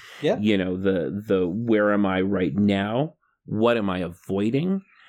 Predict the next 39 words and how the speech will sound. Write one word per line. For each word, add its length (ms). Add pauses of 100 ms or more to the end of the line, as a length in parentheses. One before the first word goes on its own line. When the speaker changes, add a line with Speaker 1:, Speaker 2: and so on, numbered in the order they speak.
(160)
Speaker 2:
Um, 540
I've 180
done 200
that 280
where 120
I'm 120
like, 200
I 100
will 160
listen 280
to, 100
like, 180
old 260
episodes 640
and 100
our 80
check-ins. 420
And 60
I'm 40
like, 120
"Holy 400
shit, 260
I 140
was 160
avoiding 360
a 80
whole 400
half 320
of 140
that." 320
Speaker 1:
Right, 240
Speaker 2:
You 60
know? 220
Speaker 1:
right, 360 (100)
right. 320
Speaker 2:
Um, 520
<laughs> 80
and 240
that's, 320